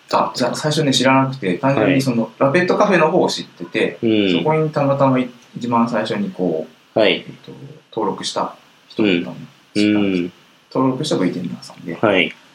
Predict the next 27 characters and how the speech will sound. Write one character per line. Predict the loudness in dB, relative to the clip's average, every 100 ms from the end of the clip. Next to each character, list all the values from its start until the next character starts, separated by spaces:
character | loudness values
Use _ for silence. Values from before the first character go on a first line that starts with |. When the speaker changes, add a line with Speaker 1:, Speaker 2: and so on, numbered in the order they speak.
| _ -4
Speaker 2:
で、 | -2 -2 -6 -20 _ _ _ _ _ _ _ -20
え |
っ | -20
と、 | _ -20 _ _ _ _
白 | -6 -2
猫 | 0 0 -4
亭 | 0 -2
猫 | -2 -6 -8
助 | -8 -12
っ |
て | -14 -20
名 |
前 | -20
な |
ん |
だ | -20 _ _ _
け | _
ど | -20
さ、 | -8 -6
な |
ん | -4
か、 |
し | -4 -2
ょ |
う-、 | -2
Speaker 1:
猫 | -4
助。 | -6 -10 -10